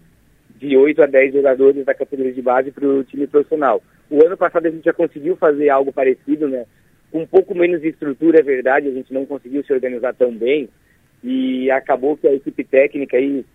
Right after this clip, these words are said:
nas mãos do Alfredo Lima e do Serraninho, fizeram um excelente trabalho, né? Mesmo com pouca estrutura que a gente conseguiu dar pra eles,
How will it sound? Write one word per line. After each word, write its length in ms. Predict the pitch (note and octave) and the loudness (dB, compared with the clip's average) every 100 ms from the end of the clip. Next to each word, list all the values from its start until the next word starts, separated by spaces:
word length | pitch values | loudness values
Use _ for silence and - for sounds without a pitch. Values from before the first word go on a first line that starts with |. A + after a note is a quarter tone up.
| A#2 | -8
nas 220 | B2+ A#2+ | -6 -4
mãos 260 | C3 C3+ | -2 -4
do 200 | B2+ C3+ | -2 2
Alfredo 480 | B2+ A#2+ C#3 C#3 C3+ | 2 2 -2 -2 -2
Lima 400 | B2+ C3+ C3 A#2 - _ - | -4 -4 -2 -4 -8 _ -14
e 140 | A#2 | -12
do 280 | A2 B2 A#2+ - | -6 -6 -6 -2
Serraninho, 400 | C3+ C#3 D3 C#3 | 0 0 -2 -2
fizeram 300 | C3+ C#3 C#3+ | 2 2 0
um 40 | |
excelente 420 | - D3+ C#3+ E3 | 0 0 2 0
trabalho, 540 | - C3+ B2 C3 D#3 D3 _ _ _ - | 0 0 2 0 -2 -8 _ _ _ -6
né? 200 | B2 B2 | -2 -2
Mesmo 340 | C3 D#3 E3 | -2 -4 -4
com 160 | D3+ D#3 | -4 -4
pouca 260 | - D#3 D#3+ | 0 0 0
estrutura 380 | D#3 C#3 D#3 | -10 -4 -2
que 100 | D3 | -2
a 40 | C3+ | -4
gente 200 | C#3 - | -6 -6
conseguiu 340 | C3+ C3 C3+ | -8 -6 -4
dar 120 | C3+ | -2
pra 160 | B2+ C3 | 0 2
eles, 220 | C3+ C3 | 2 0